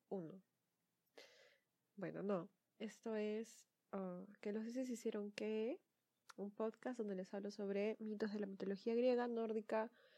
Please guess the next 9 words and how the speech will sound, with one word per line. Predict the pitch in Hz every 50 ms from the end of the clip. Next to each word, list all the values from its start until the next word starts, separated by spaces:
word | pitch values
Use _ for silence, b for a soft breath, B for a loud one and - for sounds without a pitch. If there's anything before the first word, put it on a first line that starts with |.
| B B B B B B B _ _
romana | - 233 233 233 240 233 226 226 226 233 240 240
y | - 254 240
cualquier | 233 240 220 208 - 208 208
cosa | - 196 202 208 208 - 214 196
rara | 190 - 196 185 180 175 - - 196 _ _
que | - 226
haya | 214 208 208 208
en | 202 196 185
ellos. | 160 165 185 202 185 - - -